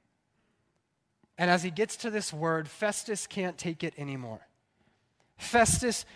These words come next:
jumps in this moment, interrupts him, and says with a loud voice,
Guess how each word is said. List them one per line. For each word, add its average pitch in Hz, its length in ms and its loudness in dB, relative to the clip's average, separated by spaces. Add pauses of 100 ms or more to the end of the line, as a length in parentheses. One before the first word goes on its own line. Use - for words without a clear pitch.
(160)
jumps 208 480 2
in 214 140 0
this 190 240 -2
moment, 185 380 2
interrupts 214 580 2
him, 208 140 0
and 180 120 -2
says 220 360 0
with 190 120 -2
a 185 60 4
loud 185 400 8
voice, 175 560 0